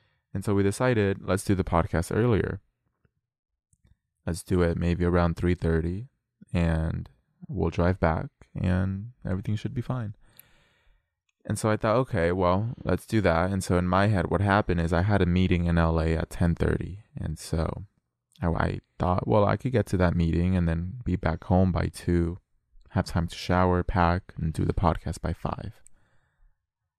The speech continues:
And so today I went to my meeting at ten thirty, lasted until about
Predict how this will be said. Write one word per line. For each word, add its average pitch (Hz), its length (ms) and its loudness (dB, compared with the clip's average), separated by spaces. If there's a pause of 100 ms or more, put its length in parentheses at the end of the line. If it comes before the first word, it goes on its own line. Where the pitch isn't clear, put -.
(540)
And 92 180 -2
so 82 720 0 (160)
today 98 420 0 (140)
I - 60 -2
went 85 240 0
to - 80 -6
my 82 160 2
meeting 82 560 -2 (320)
at - 100 -14
ten 82 240 0
thirty, 82 520 -2 (720)
lasted 80 440 0
until 85 260 -2
about 82 340 0